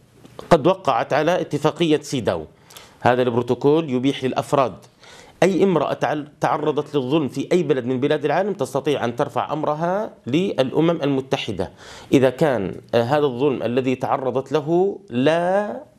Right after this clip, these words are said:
جيد، لا يعطيها حقها، لا يعطيها حقها من المساواة مع الرجل. في سنة ألفين واثنين بلغ عدد الدول التي انضمت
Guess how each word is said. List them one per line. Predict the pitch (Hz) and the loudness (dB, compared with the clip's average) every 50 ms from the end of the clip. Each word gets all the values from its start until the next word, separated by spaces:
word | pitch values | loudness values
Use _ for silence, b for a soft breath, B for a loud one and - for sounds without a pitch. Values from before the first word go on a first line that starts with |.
| _ _ _ _ - - - 117 | _ _ _ _ -20 -10 -4 0
جيد، | 110 101 135 147 156 156 123 135 | 4 4 4 4 4 2 2 4
لا | 165 165 185 | 4 4 4
يعطيها | 175 156 139 127 127 - 180 185 170 170 190 208 208 208 - | 4 2 2 0 0 2 2 2 4 2 2 0 -2 -4 -6
حقها، | - - 160 - - - 123 110 90 95 80 - B B B B B B | -2 -2 -2 -2 -4 -8 -10 -10 -10 -10 -16 -18 B B B B B B
لا | - 143 | 2 2
يعطيها | 147 151 131 143 170 156 143 131 | 2 2 0 0 2 2 2 0
حقها | - - 165 - - 143 131 120 | 0 -4 -6 -6 -6 -6 -4 -4
من | 120 127 131 | -2 0 0
المساواة | 123 123 127 123 - 143 156 196 202 196 202 208 214 - - - - | 0 0 -2 -2 -2 0 0 0 0 0 -2 -4 -4 -6 -8 -4 -2
مع | 139 123 147 | -2 0 0
الرجل. | 131 117 120 101 82 95 85 - B B B B B B B B B B B | 0 0 0 0 -2 -4 -6 -8 B B B B B B B B B B B
في | B 139 135 | B 4 4
سنة | - 202 208 202 208 202 202 | 6 4 2 2 0 0 0
ألفين | 147 - - 208 202 185 | 0 0 2 2 2 2
واثنين | 156 147 151 - 151 147 139 131 131 131 127 - - - | 2 0 0 0 0 2 2 0 0 -2 -6 -8 -12 -10
بلغ | 104 107 110 190 202 170 147 110 98 98 | -6 0 2 2 2 2 0 0 0 -2
عدد | 104 113 147 160 143 131 110 | 0 0 0 0 0 0 0
الدول | 123 117 120 143 165 147 127 - | -2 -2 0 0 2 2 2 0
التي | 110 127 143 156 - 143 | -2 -2 -4 -2 -2 -2
انضمت | 131 127 139 151 143 131 131 147 151 - - - | -2 0 0 -2 0 0 -2 -2 -4 -6 -14 -20